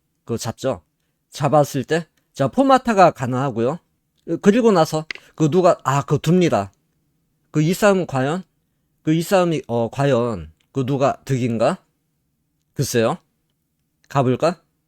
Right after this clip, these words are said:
자, 강력한 랩 한 방에 이렇게 된 거 마가 잡겠죠?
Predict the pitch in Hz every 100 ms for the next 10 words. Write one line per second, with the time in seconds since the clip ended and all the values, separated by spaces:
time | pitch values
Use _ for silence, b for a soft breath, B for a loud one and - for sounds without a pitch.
0 | _ _ _ _ _ - - _ - 139
1 | 151 190 220 208 190 143 - 202 180 165
2 | 185 - - - - - _ _ _ _
3 | _ - 180 262 247 226 202 170 123 127
4 | 143 - - 131 139 123 170